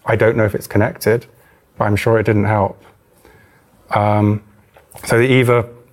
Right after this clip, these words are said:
Eva told her story, and it sounded to me like she was complete, she was just a lamb to the slaughter.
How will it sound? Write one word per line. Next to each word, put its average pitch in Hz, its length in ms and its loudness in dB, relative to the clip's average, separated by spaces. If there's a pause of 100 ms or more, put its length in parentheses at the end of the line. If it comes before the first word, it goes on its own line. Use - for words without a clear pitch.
(120)
Eva 120 260 2
told 113 260 0
her 113 80 0
story, 110 520 0 (580)
and 107 520 0 (500)
it 113 220 -2
sounded 120 560 0
to - 120 -2
me 117 400 2
like 104 460 -2 (880)
she - 360 0
was 107 200 2
complete, 127 540 -4
she - 140 -2
was 117 120 4
just 117 160 -2
a 120 60 4
lamb 110 320 2
to 107 120 -2
the 104 80 2
slaughter. 110 600 -4